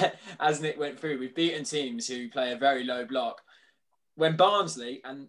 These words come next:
yes, Barnsley pressed us and we couldn't. <laughs> I know we made changes, but Barnsley, a team we beat six nil or six one or whatever earlier in the season, and we couldn't handle it. Newcastle, for five minutes or ten minutes to start the second half, pressed us and we couldn't handle it.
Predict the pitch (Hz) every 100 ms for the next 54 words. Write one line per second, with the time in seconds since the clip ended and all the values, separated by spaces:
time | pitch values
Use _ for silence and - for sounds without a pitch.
0 | _ _ _ 135 143 131 - - 165 170
1 | 175 156 - 110 120 143 - 131 - -
2 | 123 - - 127 - 131 - - - -
3 | - - 151 185 202 196 185 180 160 120
4 | 113 131 - 139 - 156 147 123 113 113
5 | - - 135 180 170 160 - - 151 -
6 | 147 120 - - 135 123 117 120 120 127
7 | 123 120 117 131 117 - - 135 123 147
8 | - 127 117 107 85 - _ _ - 175
9 | 202 170 156 151 139 135 165 160 165 147
10 | 123 127 143 143 127 135 - 127 113 127
11 | 131 127 - 123 113 113 110 - 139 -
12 | 143 147 170 120 95